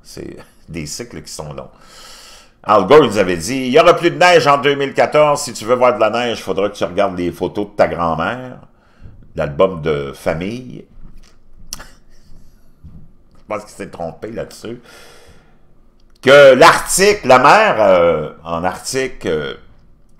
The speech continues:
ne connaîtra plus de glace l'été, sera sans glace. Depuis un certain nombre d'années, le modèle, c'est plus qu'il y a tellement de bateaux qui sont pris dans la glace l'été. <laughs> Là aussi,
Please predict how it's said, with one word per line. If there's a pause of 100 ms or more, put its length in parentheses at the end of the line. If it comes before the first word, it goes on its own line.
(200)
ne
connaîtra
plus
de
glace
l'été,
sera
sans
glace. (400)
Depuis
un
certain
nombre
d'années,
le
modèle,
c'est
plus
qu'il
y
a
tellement
de
bateaux
qui
sont
pris
dans
la
glace
l'été. (840)
<laughs>
Là
aussi,